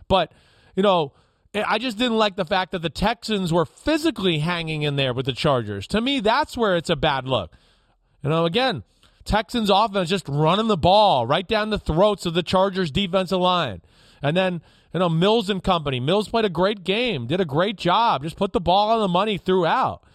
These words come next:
You know, it was, it was an impressive victory. It was one of those where I came away and I wrote down here, I went like, "Wait, the Chargers didn't fuck this up. The Texans legitimately beat them." I mean, it was a legit beating of the Chargers. And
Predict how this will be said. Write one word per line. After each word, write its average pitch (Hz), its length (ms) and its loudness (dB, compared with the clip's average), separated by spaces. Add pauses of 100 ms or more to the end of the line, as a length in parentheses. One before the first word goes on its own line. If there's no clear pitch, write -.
(280)
You - 60 -4
know, 156 140 2
it 202 60 0
was, 226 160 -4
it 214 120 2
was 175 120 -2
an - 80 2
impressive 226 420 0
victory. 180 400 0
It 151 40 -2
was 180 120 -6
one 240 160 2
of 269 60 -2
those 240 240 2
where 208 80 2
I 196 80 0
came 214 240 -2
away 214 400 4
and 180 80 0
I 175 60 2
wrote 190 260 0
down 214 260 0
here, 165 120 0
I 160 80 2
went 175 220 0
like, 175 240 0 (480)
"Wait, 185 220 -2 (120)
the 190 120 2
Chargers 269 460 2
didn't 208 240 -2
fuck 202 280 0
this 180 180 -4
up. 226 360 0 (120)
The 185 120 0
Texans 240 500 -2
legitimately 208 640 0
beat 220 320 -2
them." 123 200 -2 (160)
I 143 40 -4
mean, 170 120 0
it 208 60 0
was 220 120 0
a 240 60 0
legit 190 840 -2
beating 226 560 -2
of 185 200 0
the 175 100 -2
Chargers. 156 640 0 (340)
And 190 380 -2